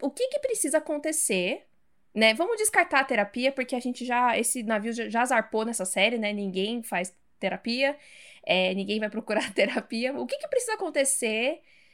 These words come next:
pra Cassie evoluir nesse sentido, sabe? Tipo, lidar. Eu acho que o que falta é ela lidar com,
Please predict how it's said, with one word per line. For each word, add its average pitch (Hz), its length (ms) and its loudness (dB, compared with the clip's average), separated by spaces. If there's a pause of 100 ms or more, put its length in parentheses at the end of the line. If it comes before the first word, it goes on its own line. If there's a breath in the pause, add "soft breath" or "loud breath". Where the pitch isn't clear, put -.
(480 soft breath)
pra 240 220 4
Cassie 240 840 0 (840)
evoluir 262 720 2
nesse 262 260 0
sentido, 247 480 -4
sabe? 247 460 -2
Tipo, - 260 -10
lidar. 359 520 2 (260 loud breath)
Eu - 80 4
acho 320 120 2
que 427 60 -2
o 392 40 0
que - 100 -16
falta 294 320 2
é 285 40 4
ela 285 160 4
lidar 330 540 2
com, 220 680 0